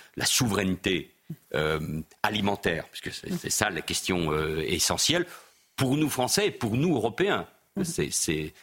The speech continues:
Speaker 1: c'est à ce niveau-là que cela se, se joue. Et donc, c'est, c'est à, c'est ce double niveau français et européen, euh, qui, qui nous oblige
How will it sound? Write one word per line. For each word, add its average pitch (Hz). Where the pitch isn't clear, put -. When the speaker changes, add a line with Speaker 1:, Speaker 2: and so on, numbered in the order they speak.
Speaker 1:
c'est -
à -
ce -
niveau-là 123
que 76
cela 78
se, 71
se -
joue. 80
Et 73
donc, 85
c'est, 85
c'est -
à, 78
c'est -
ce -
double 143
niveau 127
français 127
et 104
européen, 107
euh, 95
qui, 104
qui -
nous 139
oblige 165